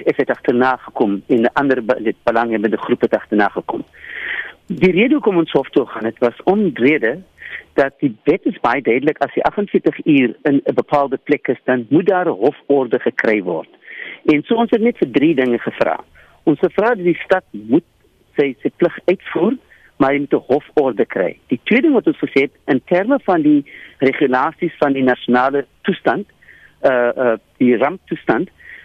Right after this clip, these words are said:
is dit baie duidelik gestel dat jy kan 'n orde kry, jy kan die orde dan execute, uitvoer na die af-, afkondiging van die,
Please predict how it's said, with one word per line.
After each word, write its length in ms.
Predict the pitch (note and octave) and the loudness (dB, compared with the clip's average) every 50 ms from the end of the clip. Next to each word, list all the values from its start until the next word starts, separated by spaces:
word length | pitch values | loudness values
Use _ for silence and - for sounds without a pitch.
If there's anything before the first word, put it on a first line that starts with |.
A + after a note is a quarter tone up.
| - _ _ _ | -20 _ _ _
is 140 | - D#3 C#3+ | -2 0 0
dit 260 | C#3 D#3 D3 - C3 | 0 -2 -2 -2 -2
baie 220 | - C#3+ D#3+ A3+ B3 | -2 -2 -2 0 0
duidelik 260 | G3+ D#3 C#3+ D#3 - | 0 0 0 -2 -4
gestel 400 | - D3+ - - E3 D3 D3+ D3+ | -6 -10 -2 0 0 2 2 0
dat 180 | B2+ C3 - - | -2 -4 -2 -2
jy 100 | C3+ - | -2 -2
kan 240 | - - F3+ E3+ | 0 -2 -2 0
'n 60 | D#3 - - | -2 -2 0
orde 320 | F3+ F#3+ A#3+ B3 G#3 C4 | 0 0 0 0 -2 -4
kry, 400 | - - - B2+ A2+ A#2 E3 G#3 - _ _ _ _ - _ _ _ | -2 -2 0 0 0 0 -2 -4 -8 _ _ _ _ -20 _ _ _
jy 120 | C#3+ C#3 | -2 0
kan 140 | - D3+ C#3+ | 0 0 0
die 120 | D3+ - - | 0 0 0
orde 300 | F#3+ F#3 F#3 F3 F3 F3 | 0 0 0 0 0 0
dan 160 | E3 D3+ D3+ - | 0 0 0 -2
execute, 680 | - E3+ - - - D3+ - - - D3 B2+ - - - _ _ _ - | -2 -4 -2 -2 -4 -4 -2 0 0 0 0 -2 -6 -14 _ _ _ -2
uitvoer 580 | D3 D3+ - - - - E3+ D3 D3+ F3 F3+ F#3+ F3 E3+ _ | -2 -2 -2 -6 -2 2 2 4 4 2 0 -6 -14 -20 _
na 360 | - - D3 C#3 C#3 C#3+ D#3 | -2 0 2 2 2 2 -2
die 200 | D3+ C#3+ D3+ D#3 - _ | -2 -4 -4 -6 -2 _
af-, 280 | - D3 - _ _ _ | -4 -4 -4 _ _ _
afkondiging 640 | - D3+ - _ - E3+ D3+ D3 C#3+ - C#3+ C3+ - | -4 -4 -4 _ -2 0 0 2 2 0 -2 -2 0
van 260 | - C#3+ C3+ B2+ A#2+ | -2 -2 -2 -4 -6
die, 200 | A#2 A#2 A#2+ | -8 -10 -12